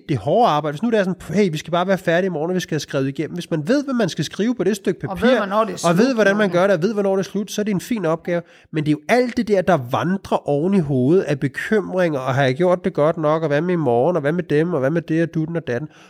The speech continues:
Speaker 1: Og det er jo det, der giver stress, og det er sgu da det, der kører folk fuldstændig ned,
Speaker 2: Det,
Speaker 1: mand.
Speaker 2: og det er jo også, altså, hvis man sidder i de der jobs, hvor man siger, "Det her, det giver jo ikke nogen mening, og jeg arbejder og arbejder, og der bliver bare læsset ovenpå," og sådan noget, så handler det jo også om at kunne, at turde sige fra, også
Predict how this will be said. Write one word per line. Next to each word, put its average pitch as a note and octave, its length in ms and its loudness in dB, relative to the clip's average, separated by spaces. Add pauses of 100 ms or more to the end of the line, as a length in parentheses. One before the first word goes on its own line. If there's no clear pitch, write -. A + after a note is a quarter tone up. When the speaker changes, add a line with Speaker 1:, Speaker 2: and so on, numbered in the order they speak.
Speaker 1:
Og A#2 80 -8
det - 60 -6
er - 20 -4
jo A#2+ 40 -4
det, D3 140 2
der C#4 100 4
giver D#3+ 200 2
stress, C#3 360 -2
og F3 60 -4
det C3+ 40 -6
er A#2+ 40 -6
sgu - 160 -14
da A#2 60 -2
det, F#3 160 0
der C4 60 2
kører E3+ 260 2
folk E3 360 0
fuldstændig E3+ 560 -4
ned, D3+ 180 -2
Speaker 2:
Det, - 100 -6
Speaker 1:
mand. - 140 0
Speaker 2:
og G3+ 80 -2
det G#3 160 -4
er G#3 160 2
jo D4 280 2
også, D4+ 160 -6
altså, A3+ 240 -4
hvis G3+ 220 -14
man G3+ 160 -10 (120)
sidder F4 260 -2
i E4+ 60 0
de A#3+ 160 -6
der B3+ 140 2 (100)
jobs, A#3 280 2
hvor A3 120 -4
man G#3+ 200 -10
siger, A#3 200 -6
"Det A#3+ 140 0
her, B3+ 60 2
det A3+ 120 -4
giver A#3 120 4
jo - 20 2
ikke A3 120 -4
nogen A#3 160 -6
mening, A#3 420 -4
og F3+ 100 -4
jeg F3+ 100 -2
arbejder G3+ 400 0
og F3 120 2
arbejder, G3 400 -2
og F3 80 -8
der F3 80 -8
bliver F3+ 180 -6
bare F#3+ 200 2
læsset G3+ 280 -4
ovenpå," G#3+ 340 -2
og F#3+ 100 0
sådan G3 80 -8
noget, F#3+ 100 -2 (360)
så - 160 -2 (120)
handler C4+ 420 2
det C4+ 60 2
jo G3+ 160 4
også A#3+ 180 -2
om A#3 300 2
at G3 100 -4
kunne, G3 200 -8 (100)
at F#3+ 220 -4
turde C#4 320 0
sige G3+ 260 -8
fra, - 120 -12 (640)
også D4+ 340 0